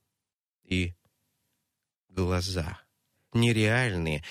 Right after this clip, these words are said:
нечеловеческие, ярко-неоново-голубые, с вкраплениями льда, окаймленные длинными пушистыми черными ресницами. Темно-синий комбинезон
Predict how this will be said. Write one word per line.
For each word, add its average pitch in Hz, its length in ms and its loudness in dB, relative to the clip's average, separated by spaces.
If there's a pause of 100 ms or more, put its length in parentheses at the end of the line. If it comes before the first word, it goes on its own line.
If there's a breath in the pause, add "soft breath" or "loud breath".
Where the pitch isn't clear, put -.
нечеловеческие, 92 1300 0 (260 loud breath)
ярко-неоново-голубые, 101 1800 2 (160 loud breath)
с - 140 -4
вкраплениями 95 840 2
льда, 98 560 0 (340 soft breath)
окаймленные 107 960 2
длинными 98 560 0
пушистыми 90 720 -2 (240 loud breath)
черными 87 440 0
ресницами. 98 760 -2 (920)
Темно-синий 95 640 2
комбинезон 95 720 0